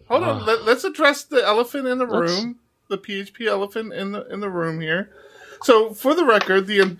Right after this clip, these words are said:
Speaker 1: the adult industry has a long track record of being,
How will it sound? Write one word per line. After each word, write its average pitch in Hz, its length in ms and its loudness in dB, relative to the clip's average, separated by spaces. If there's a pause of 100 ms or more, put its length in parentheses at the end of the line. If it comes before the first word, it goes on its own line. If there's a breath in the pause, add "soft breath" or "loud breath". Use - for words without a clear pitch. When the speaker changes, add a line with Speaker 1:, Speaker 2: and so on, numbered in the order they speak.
Speaker 1:
the 180 140 0
adult 180 500 2
industry 185 560 -4
has 156 500 2
a 147 120 -2
long 165 640 2
track 214 420 0
record 139 380 -4
of 139 240 -4
being, 151 460 -6